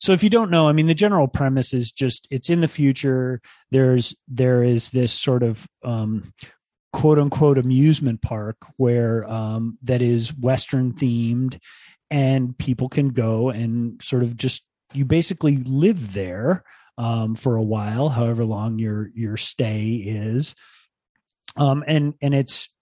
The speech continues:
it's personed, quote unquote, personed by, by these artificial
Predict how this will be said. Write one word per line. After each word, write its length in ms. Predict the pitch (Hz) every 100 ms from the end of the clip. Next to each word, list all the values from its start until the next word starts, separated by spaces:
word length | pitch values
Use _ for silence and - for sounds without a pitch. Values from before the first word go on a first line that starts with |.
| _
it's 320 | - 123 - - -
personed, 760 | - 175 170 135 123 131 139 - _ _ _
quote 200 | - 139
unquote, 320 | 131 120 127 -
personed 440 | 151 156 131 123
by, 400 | 120 120 117 120 - -
by 240 | 123 120
these 320 | 113 113 113 -
artificial 760 | 131 123 - 120 127 113 107